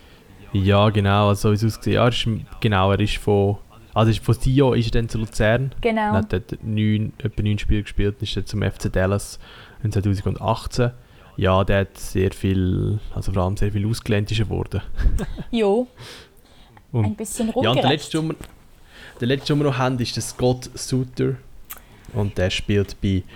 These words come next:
Speaker 1: Vancouver Whitecaps. Ist dort rechter Verteidiger am Stammplatz. Und die Vancouver Whitecaps, die sind auch zwei, die sind auch Letzte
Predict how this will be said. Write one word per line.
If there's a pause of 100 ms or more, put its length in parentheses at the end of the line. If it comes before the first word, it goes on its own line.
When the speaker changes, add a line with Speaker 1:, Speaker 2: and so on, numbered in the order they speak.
Speaker 1:
Vancouver
Whitecaps. (640)
Ist
dort
rechter
Verteidiger
am
Stammplatz.
Und (100)
die
Vancouver
Whitecaps,
die
sind
auch (440)
zwei,
die
sind
auch
Letzte